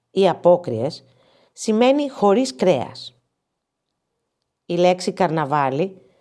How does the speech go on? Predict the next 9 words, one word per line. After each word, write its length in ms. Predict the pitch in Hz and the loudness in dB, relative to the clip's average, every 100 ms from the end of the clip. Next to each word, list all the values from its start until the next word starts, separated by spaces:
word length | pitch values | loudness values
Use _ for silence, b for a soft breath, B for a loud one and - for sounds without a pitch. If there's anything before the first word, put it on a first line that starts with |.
| b b b | b b b
φυσικά 580 | - 233 247 247 233 220 | -6 -4 -2 2 2 4
δεν 220 | 202 220 | 2 2
είναι 260 | 180 147 147 | 2 0 -2
ελληνική 460 | 151 156 156 - | 0 -2 -4 -2
λέξη. 600 | 151 147 139 - - 220 - _ _ _ _ _ _ _ _ _ | -2 0 -2 -6 -10 -12 -14 _ _ _ _ _ _ _ _ _
Προέρχεται 680 | 262 294 320 339 302 320 - | 4 4 4 0 -2 -4 -2
από 240 | - 220 240 | -4 -2 2
το 120 | 233 | 2
λατινικό 960 | 208 208 196 180 185 190 254 285 - | 2 2 0 0 0 0 0 -2 -14